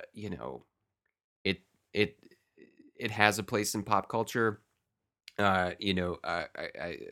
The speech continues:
according to the internet, uh, what does it say here? So in the T V show Felicity, uh, the, the, the titular Felicity worked at a Dean and DeLuca while attending college.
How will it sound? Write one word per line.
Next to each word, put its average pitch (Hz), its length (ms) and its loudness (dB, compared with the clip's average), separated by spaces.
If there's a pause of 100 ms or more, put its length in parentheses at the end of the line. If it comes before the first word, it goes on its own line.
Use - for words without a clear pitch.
(180)
according 92 400 0
to 87 300 -4 (800)
the 107 260 2
internet, 101 640 4 (180)
uh, 90 920 0
what 107 260 -2
does 107 160 -2
it 98 80 -12
say 95 260 0
here? 92 340 -2 (340)
So 135 260 6
in 123 80 4
the 117 80 2
T 135 160 0
V 120 140 0
show 113 260 2
Felicity, 110 880 -2
uh, 92 300 0 (180)
the, 95 380 -2 (180)
the, 101 140 -4
the 101 100 -4
titular 113 640 2
Felicity 101 720 0 (420)
worked 113 320 2
at 120 120 2
a 113 40 0
Dean 120 240 4
and 117 100 2
DeLuca 113 560 2
while 98 220 2
attending 95 380 -2
college. 95 520 0